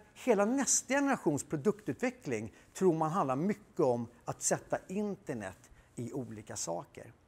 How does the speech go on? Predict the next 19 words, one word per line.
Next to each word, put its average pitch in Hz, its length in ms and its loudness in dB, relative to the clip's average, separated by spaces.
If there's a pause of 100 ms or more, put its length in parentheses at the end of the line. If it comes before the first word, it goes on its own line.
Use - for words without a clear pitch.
(840)
Och, - 360 12
eh, 208 180 12
Nest, 190 800 6
det 139 180 4
grundades 175 800 6
av 170 140 2
en 170 80 2
kille 147 320 0
som 151 120 -2
heter 147 160 -2
Tony 151 440 0
Fadell. 139 600 2 (320)
Det 147 140 2
var 190 80 8
också - 240 2
han 127 460 -2 (220)
som - 220 -8
uppfann 127 560 -2 (340)
iPoden. 123 560 -6